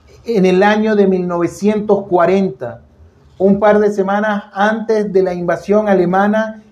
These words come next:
que le habría impuesto un retorno a su identidad judía.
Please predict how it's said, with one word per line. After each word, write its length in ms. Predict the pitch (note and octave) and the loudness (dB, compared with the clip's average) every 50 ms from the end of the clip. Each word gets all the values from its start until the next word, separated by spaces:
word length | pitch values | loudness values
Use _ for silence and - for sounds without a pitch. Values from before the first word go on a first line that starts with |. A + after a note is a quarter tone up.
| _ - | _ -6
que 100 | - E3 | -2 0
le 80 | E3+ E3+ | 2 2
habría 220 | E3+ F3+ G3 G#3 | 2 4 4 4
impuesto 420 | G#3 G#3 G#3 G3+ G#3 G3+ G3+ G#3 | 4 2 2 2 0 0 0 0
un 80 | G3+ G3+ | 0 0
retorno 720 | G3 F#3+ F#3 - - G3+ G#3 G#3+ G#3+ A3 A3 A3+ A3+ - | 2 0 0 0 2 2 2 2 0 -2 -2 -4 -4 -6
a 140 | G3+ F3+ E3+ | -6 -6 -6
su 160 | E3+ - F3+ | -6 -6 -10
identidad 760 | F3 D#3+ E3+ E3+ E3 D3+ C3+ E3 D#3+ D3+ F3+ F#3+ G3 G3 F#3+ G3 | -6 -4 -4 -4 -4 -8 -12 -12 -6 -2 0 2 2 0 -2 -6
judía. 580 | - E3 E3 D#3+ F3 E3+ D#3 C3+ A#2+ A2+ A2+ | -8 -10 -10 -8 -8 -6 -6 -6 -8 -8 -10